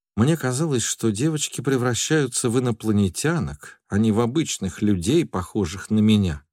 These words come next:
Пока мы с друзьями гадали, что девочки думают и что собираются делать,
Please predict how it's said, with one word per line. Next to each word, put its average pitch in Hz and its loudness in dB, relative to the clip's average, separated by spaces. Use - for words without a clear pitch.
Пока 143 2
мы 190 4
с 151 0
друзьями 151 0
гадали, 123 0
что 135 -2
девочки 110 -2
думают 101 -2
и - -2
что 113 -6
собираются 117 -2
делать, 151 -2